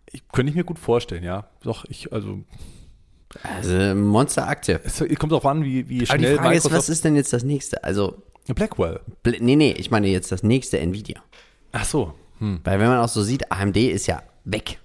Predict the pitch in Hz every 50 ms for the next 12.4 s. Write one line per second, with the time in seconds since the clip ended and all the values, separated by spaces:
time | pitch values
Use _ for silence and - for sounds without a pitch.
0 | _ _ _ _ _ _ _ - - - - 87 90 98 110 120 120 113 98 104
1 | 107 107 101 - - - - - 127 135 135 120 123 123 117 110 107 - 117 120
2 | - - - 120 107 117 113 110 107 101 101 107 107 107 107 104 104 - - -
3 | - 101 101 101 101 104 98 110 117 - 101 - - - 110 104 98 - - -
4 | - - - - - - - _ _ - _ - 95 101 110 107 101 107 123 127
5 | - 135 120 117 113 110 110 110 98 110 120 120 110 110 107 101 95 95 90 90
6 | - - - 120 120 - - 85 78 - 90 80 - - - 127 85 85 - -
7 | - - 85 87 - 110 117 123 117 104 95 95 95 92 - 143 139 147 - 117
8 | 95 117 147 156 147 - 131 131 127 104 131 135 127 127 117 117 120 - - 120
9 | 113 110 110 113 - - 120 - - 110 - 135 143 147 143 - - - - 165
10 | - - - 123 - - 113 117 120 95 95 92 - - 123 110 101 - - 113
11 | 110 123 117 117 107 135 127 113 123 - - - - 120 117 117 117 - - 131
12 | 135 139 135 139 143 143 -